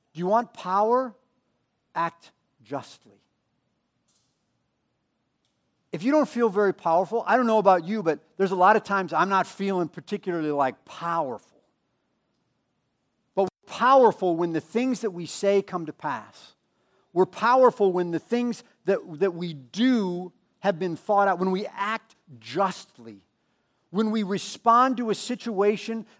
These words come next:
that is appropriate and takes into account the people that we're working with, that there's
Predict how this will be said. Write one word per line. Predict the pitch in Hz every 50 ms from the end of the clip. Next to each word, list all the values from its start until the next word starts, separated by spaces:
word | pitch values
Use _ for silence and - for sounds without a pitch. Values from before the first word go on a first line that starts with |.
| _ -
that | 185 190
is | 185 180 135
appropriate | 165 160 - - - - - 196 220 254 208 - 175 170 139 113 98 - - _ _ _ _ _ _ _ _ _ _ _ _ _ _ _ _ -
and | 190 190 -
takes | - 233 277 220 - - 254
into | 247 214 233 214
account | 208 202 - - 240 240 233 190
the | 156 185
people | - - - 240 226 - 226
that | 185 208 196
we're | 165 170
working | 165 151 151 190 226 220 220 214 185 175
with, | 175 175
that | 180 160
there's | 165 190 156 120